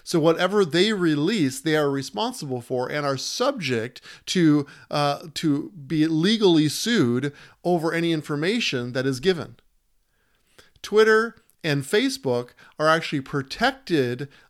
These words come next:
legally because they are simply regurgitating or re-,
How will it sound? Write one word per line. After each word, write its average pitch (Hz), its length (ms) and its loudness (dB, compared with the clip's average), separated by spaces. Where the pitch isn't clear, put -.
legally 147 880 0
because 156 340 0
they 185 120 4
are 190 140 2
simply 147 600 -4
regurgitating 151 840 0
or 131 220 -2
re-, 151 360 -2